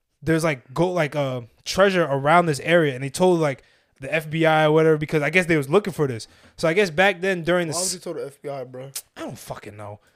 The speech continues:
Speaker 1: But I guess, so basically, right, back in the Civil War times, you know, during, like, the,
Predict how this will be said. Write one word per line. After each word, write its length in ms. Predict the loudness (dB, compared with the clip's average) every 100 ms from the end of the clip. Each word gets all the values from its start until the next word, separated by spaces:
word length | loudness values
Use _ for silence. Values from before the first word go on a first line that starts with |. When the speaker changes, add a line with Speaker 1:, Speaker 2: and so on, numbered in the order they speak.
| _ 2
Speaker 1:
But 80 | 2
I 80 |
guess, 280 | 4 0 -2 -4
so 180 | 0 0
basically, 600 | -2 2 4 4 2 2
right, 300 | 4 2 -2 _ _ _ _ -2
back 320 | 2 2 0
in 120 | -4
the 100 | -4
Civil 340 | -2 0 2 4
War 180 | 4 2
times, 420 | 0 2 2 0
you 80 | 0
know, 140 | 2
during, 260 | 2 0 0
like, 160 | -4
the, 340 | -4 -4 -4